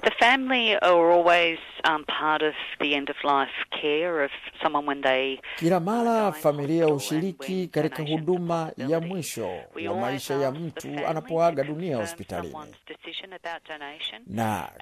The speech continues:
Speaker 1: the
Speaker 2: kama
Speaker 1: hardest thing is if they
Speaker 2: itawezekana
Speaker 1: don't know what
Speaker 2: kutoa
Speaker 1: their loved
Speaker 2: viungo
Speaker 1: one
Speaker 2: vya
Speaker 1: wanted
Speaker 2: mwili,
Speaker 1: and
Speaker 2: huwa
Speaker 1: then the
Speaker 2: tunaomba
Speaker 1: family end up
Speaker 2: familia
Speaker 1: declining
Speaker 2: ithibitishe
Speaker 1: donation,
Speaker 2: uamuzi
Speaker 1: which
Speaker 2: wa
Speaker 1: is a real
Speaker 2: marehemu
Speaker 1: pity.
Speaker 2: kuhusu utoaji wa viungo. Tatizo ni kama hawajui matakwa ya marehemu.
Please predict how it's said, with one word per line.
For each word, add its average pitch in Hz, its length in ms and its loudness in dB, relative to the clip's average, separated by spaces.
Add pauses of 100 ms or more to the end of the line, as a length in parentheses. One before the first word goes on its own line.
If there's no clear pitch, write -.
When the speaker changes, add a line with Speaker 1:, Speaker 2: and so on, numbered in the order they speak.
(100)
Speaker 1:
the - 40 -6
Speaker 2:
kama 156 340 2
Speaker 1:
hardest 120 240 -6
thing 170 80 -12
is 160 60 -12
if 151 60 -16
they 131 80 -6
Speaker 2:
itawezekana 120 720 0
Speaker 1:
don't - 0 -
know 143 120 0
what - 120 -6
Speaker 2:
kutoa 147 380 4
Speaker 1:
their 120 140 -4
loved - 0 -
Speaker 2:
viungo 143 280 -2
Speaker 1:
one 113 80 -4
Speaker 2:
vya 123 80 -2
Speaker 1:
wanted 120 140 -4
Speaker 2:
mwili, 131 400 -4 (200)
Speaker 1:
and 147 320 -4
Speaker 2:
huwa 190 120 8
Speaker 1:
then 170 100 4
the - 120 -12
Speaker 2:
tunaomba 170 440 2
Speaker 1:
family 95 220 -4
end 131 200 -18
up - 60 -12 (120)
Speaker 2:
familia 139 260 0
Speaker 1:
declining 160 220 4
Speaker 2:
ithibitishe 147 520 -4
Speaker 1:
donation, 147 140 2 (100)
Speaker 2:
uamuzi 175 320 -4
Speaker 1:
which 151 120 0
Speaker 2:
wa 135 60 0
Speaker 1:
is 131 60 -2
a - 20 -2
real 139 40 -2 (140)
Speaker 2:
marehemu 120 160 -6
Speaker 1:
pity. 117 160 -14 (340)
Speaker 2:
kuhusu 147 380 -4
utoaji 143 420 0
wa 104 80 -2
viungo. 90 600 -12 (460)
Tatizo 233 580 0
ni 151 200 -4
kama 160 480 0 (100)
hawajui 127 680 2
matakwa 151 640 0
ya 156 120 0
marehemu. 107 420 -2